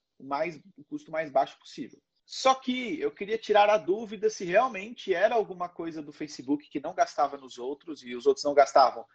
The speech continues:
ou porque não eram bons ou porque o Facebook não queria. Então a gente criou outra campanha só pra rodar os criativos que não gastavam grana, entendeu?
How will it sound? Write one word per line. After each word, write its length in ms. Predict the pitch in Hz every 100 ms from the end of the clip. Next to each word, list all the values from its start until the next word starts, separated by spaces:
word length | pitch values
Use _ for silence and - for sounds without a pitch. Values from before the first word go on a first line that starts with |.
| _ _
ou 180 | 190 214
porque 260 | 202 175
não 140 | 175 170
eram 200 | 196 226
bons 360 | 196 226 240
ou 60 | 214
porque 220 | 208 190
o 40 | 185
Facebook 420 | 190 175 185 -
não 120 | 180
queria. 380 | - 180 123 - _ _ _ _ - -
Então 320 | 226 208 196
a 60 | 190
gente 240 | 196 -
criou 280 | 214 170 170
outra 300 | 185 - -
campanha 720 | - 185 165 139 131 147 190 _ _ _ _ _
só 360 | - - 170 185
pra 200 | - 220
rodar 500 | 208 208 160 143 151
os 140 | 170
criativos 640 | - 170 185 - 139 139 -
que 140 | 160
não 140 | 127
gastavam 440 | 123 135 - 117 160
grana, 360 | 165 127 - _
entendeu? 320 | 117 151